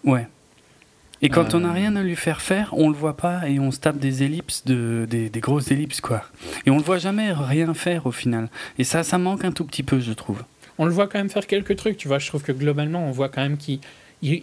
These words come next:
Speaker 2: il cherche une solution à ses problèmes quand il
Speaker 1: Oui,
Speaker 2: a un
Speaker 1: oui.
Speaker 2: problème.
Speaker 1: Mais quand il a rien à faire, ça, on le voit pas.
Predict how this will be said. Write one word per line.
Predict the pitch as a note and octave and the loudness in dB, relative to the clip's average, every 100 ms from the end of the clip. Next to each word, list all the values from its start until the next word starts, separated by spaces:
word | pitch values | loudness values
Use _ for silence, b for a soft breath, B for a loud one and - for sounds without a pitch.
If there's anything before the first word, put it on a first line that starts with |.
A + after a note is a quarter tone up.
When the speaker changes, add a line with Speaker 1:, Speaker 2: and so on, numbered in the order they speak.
| - | -6
Speaker 2:
il | E3+ D#3+ - | -12 -12 -6
cherche | - F3+ E3 - | -2 0 -2 -2
une | C#3 | -4
solution | B2+ C#3 C3+ - C3+ | -2 -2 -2 -2 -4
à | |
ses | B2+ B2+ | -2 -4
problèmes | - C#3 D3 B2+ | -4 -2 -2 -2
quand | A#2+ | 0
il | A#2 | 4
Speaker 1:
Oui, | B3+ | 4
Speaker 2:
a | |
un | |
Speaker 1:
oui. | - | 4
Speaker 2:
problème. | - C3 C#3 A#2 B B - | 0 0 -2 -6 B B 2
Speaker 1:
Mais | D3 - - | 2 0 -10
quand | - E3 F3 | 0 2 4
il | |
a | E3 | 2
rien | C3+ D3 G#3 G3+ | 2 2 2 2
à | D3+ | 0
faire, | - D3+ C#3 - - | 0 -2 -2 -14 -6
ça, | - F3+ | 0 2
on | |
le | E3 | 4
voit | C3+ C3+ | 2 0
pas. | C3 C3 | 0 -2